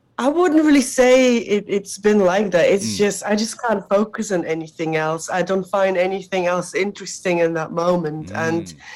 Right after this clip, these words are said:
Speaker 1: it, it wasn't like it was really interrupting with something,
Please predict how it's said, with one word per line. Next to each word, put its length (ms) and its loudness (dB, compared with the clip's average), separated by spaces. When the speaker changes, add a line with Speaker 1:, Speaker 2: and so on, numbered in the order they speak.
Speaker 1:
it, 240 0
it 120 0
wasn't 360 2
like 360 0
it 160 -4
was 280 -2
really 360 2
interrupting 760 -4
with 120 0
something, 680 0